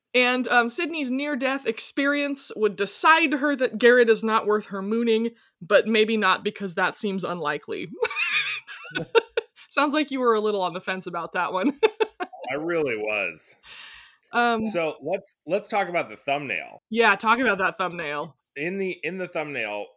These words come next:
Speaker 2: on shout factory dot T V, Sydney is soaking wet, leaning against a large wooden crate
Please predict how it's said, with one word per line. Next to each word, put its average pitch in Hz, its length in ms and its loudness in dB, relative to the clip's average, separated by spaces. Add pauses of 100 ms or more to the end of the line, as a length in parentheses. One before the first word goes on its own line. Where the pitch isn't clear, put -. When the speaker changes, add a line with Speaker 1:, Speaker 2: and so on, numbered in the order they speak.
Speaker 2:
on 110 260 -10
shout 117 280 -6
factory 120 320 -6
dot 107 200 -4
T 107 140 -12
V, 98 260 -10
Sydney 156 500 -8
is 113 460 -6
soaking 156 720 -6
wet, 98 320 -4
leaning 123 380 -8
against 113 460 -10
a 92 60 -10
large 107 520 -8
wooden 101 480 -12
crate 101 460 -8